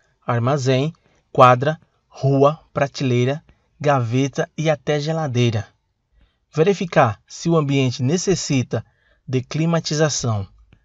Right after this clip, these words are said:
Definir o tipo de equipamento que utilizaremos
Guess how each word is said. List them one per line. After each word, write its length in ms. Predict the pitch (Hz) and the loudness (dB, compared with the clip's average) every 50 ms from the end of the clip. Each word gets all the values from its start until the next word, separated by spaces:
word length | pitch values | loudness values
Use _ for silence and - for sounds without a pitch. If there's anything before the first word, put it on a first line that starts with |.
| _ _ | _ _
Definir 480 | 139 156 180 175 - 185 160 151 160 170 | -2 0 0 0 2 0 2 2 2 2
o 80 | 156 | 0
tipo 480 | 120 - - - 190 220 208 175 151 131 | -2 -6 -6 -4 -4 -4 -4 -4 -4 -4
de 300 | 123 117 143 135 120 123 | -2 0 0 2 2 0
equipamento 680 | 131 123 - - - 208 202 190 185 185 180 - 175 - | -2 -4 -6 -4 0 0 0 0 0 -2 -4 -6 -6 -4
que 140 | - 175 | 0 0
utilizaremos 880 | 170 156 - 180 170 165 156 170 175 156 143 147 139 127 113 104 - | 0 0 0 -2 -2 -2 0 2 2 2 4 2 2 2 0 -2 -4